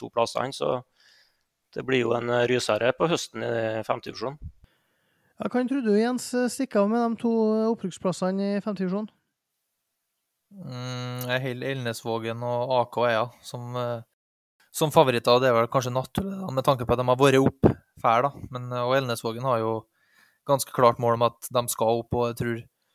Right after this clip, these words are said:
Speaker 3: hvis man ser liksom på resultatene helt like all over, så er det, det bruker å bli ganske sånn store siffer da, og det tyder på at det er et lag som kunne ha,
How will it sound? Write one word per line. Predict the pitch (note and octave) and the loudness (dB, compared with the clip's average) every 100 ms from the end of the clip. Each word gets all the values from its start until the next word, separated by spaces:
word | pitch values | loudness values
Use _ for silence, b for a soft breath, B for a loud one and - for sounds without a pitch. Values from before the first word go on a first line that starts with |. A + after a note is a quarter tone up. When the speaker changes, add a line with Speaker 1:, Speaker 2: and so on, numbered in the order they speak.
| _ _ _ - | _ _ _ -10
Speaker 3:
hvis | C#3 | -6
man | C#3 | 2
ser | B2+ B2+ | 4 4
liksom | C3 B2 | 2 -2
på | C3 | 0
resultatene | C#3 B2+ A#2 A#2 A#2 A#2+ A#2+ | 0 0 2 2 2 -2 -2
helt | A#2 A2+ | -6 -2
like | C3 - | -4 -2
all | B2 B2 | -2 2
over, | A#2+ A2+ A#2+ | 2 2 0
så | C3 B2 B2 A#2 | 0 0 2 0
er | |
det, | A2 A2 A2+ A#2+ B2+ | 0 -2 -6 -10 -14
det | A#2+ C3 C3 | -14 -12 -4
bruker | C#3 C3 | 0 2
å | |
bli | C3+ C3+ | 2 0
ganske | C3+ A#2+ | -2 -4
sånn | C3 A#2+ | -6 -8
store | - C3+ A#2+ | -4 -2 -2
siffer | C#3 B2+ B2+ | -4 -2 0
da, | B2+ - A#2+ | 0 -2 -12
og | A#2+ A#2+ | -10 -10
det | A#2+ - | -10 -4
tyder | A#2+ | -4
på | - A#2 | -2 -4
at | - _ _ _ _ _ _ _ - | -4 _ _ _ _ _ _ _ -4
det | C3 | 0
er | C3+ | 4
et | B2+ | 4
lag | A#2 | 4
som | C3 | 0
kunne | C3 C3 A2 | -4 -2 0
ha, | A2 A2+ A2 G#2+ | 2 0 -2 -8